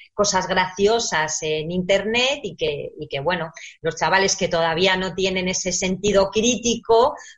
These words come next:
pues no se dan cuenta de que les están un poco tomando el pelo, ¿no? Cuando ya adquieren ese sentido crítico, cuando ya ven que hay otras cosas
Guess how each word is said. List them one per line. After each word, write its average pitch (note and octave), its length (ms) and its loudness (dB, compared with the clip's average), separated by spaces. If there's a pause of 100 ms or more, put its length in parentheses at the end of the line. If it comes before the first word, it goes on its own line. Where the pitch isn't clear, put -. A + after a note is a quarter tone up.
pues E3 160 -4
no F#3+ 120 -2
se G#3+ 80 2
dan G#3+ 220 4
cuenta F#3+ 320 2
de E3+ 100 0
que E3+ 120 0
les E3+ 180 -2
están E3 320 -2
un E3 100 -6
poco D#3 240 -4
tomando D3+ 300 -6
el C3+ 140 -6
pelo, F#3+ 380 2
¿no? G3 220 -2
Cuando E3 300 0
ya F#3 280 2 (280)
adquieren G#3 420 0
ese G#3 160 -4
sentido G3 420 0
crítico, A3 340 0
cuando E3+ 180 2
ya F3 160 4
ven G3 340 2
que E3+ 100 0
hay D#3 160 0
otras E3+ 360 -4
cosas G3 400 -2